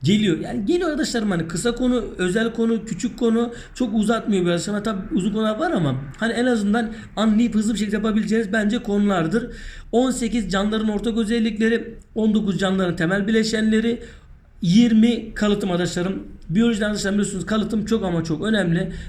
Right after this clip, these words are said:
Ben de sayısal sözel öğrenciye eşit olarak öğrencinin hepsini çok beğendi, çok sevdi, kolay. Ee, ön yargınız varsa lütfen ön yargınız olmasın. Gerçekten kolay bir konu arkadaşlarım. Hepinizin yapabileceği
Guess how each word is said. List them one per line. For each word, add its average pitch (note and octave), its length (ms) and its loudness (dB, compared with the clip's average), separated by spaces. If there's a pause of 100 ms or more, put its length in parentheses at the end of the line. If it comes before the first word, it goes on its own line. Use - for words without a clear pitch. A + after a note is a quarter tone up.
Ben A#3 160 0
de G#3+ 60 -2
sayısal A3 380 -2
sözel G#3+ 280 0
öğrenciye F3+ 280 2
eşit - 140 -2
olarak F3 160 -4
öğrencinin F#3+ 320 0
hepsini F3+ 280 -4
çok G3 260 -4
beğendi, E3 300 0
çok F#3 200 -2
sevdi, D#3+ 340 0
kolay. F3+ 320 0 (400)
Ee, F3+ 160 0
ön G3 140 2
yargınız A3+ 360 2
varsa A3 220 -2
lütfen A3 220 -4
ön G#3 60 0
yargınız G#3 320 0
olmasın. G#3 640 -2
Gerçekten G#3 360 -2
kolay G3+ 320 0
bir F#3 80 -2
konu E3 160 0
arkadaşlarım. E3+ 520 -2 (240)
Hepinizin A3 320 0
yapabileceği F#3+ 800 -2